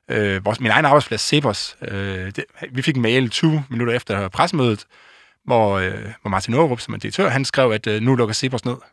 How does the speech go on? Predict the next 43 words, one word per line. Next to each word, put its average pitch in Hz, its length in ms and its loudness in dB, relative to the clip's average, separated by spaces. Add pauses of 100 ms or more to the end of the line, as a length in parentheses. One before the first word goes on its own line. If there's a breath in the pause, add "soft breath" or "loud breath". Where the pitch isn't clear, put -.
(140)
øh, 92 600 -4
og 110 120 -2
I 107 140 0
bedes 117 280 0
arbejde 101 200 0
hjemmefra, 95 320 -4
for - 80 -16
det 107 100 -2
kan 113 80 0
vi 104 40 -8
sagtens 101 240 -2
gøre 92 180 -4
for - 60 -12
Cepos, 170 280 0
så 117 100 -4
det 117 100 -2
er 110 40 0
ligesom, 110 280 -2 (720 soft breath)
altså, 92 280 -4
vores... - 440 -2 (1040)
Altså, 95 120 -10
det 127 80 2
er 123 40 6
en 117 60 0
del 135 180 4
af 110 60 0
s-, - 180 -8
af - 60 -6
samfundsansvaret, 101 680 -2
at 107 180 -6
vi 110 60 -6
ligesom, 107 260 -2
øh, 92 240 -2
bidrager 117 360 -4
til, 104 240 -6
til - 140 -6
at 92 120 -4
håndtere 104 260 -4
det 95 80 -6
her, 92 140 -4
ikke? - 160 -8 (720 loud breath)
Og, 104 300 6
øh, 95 380 2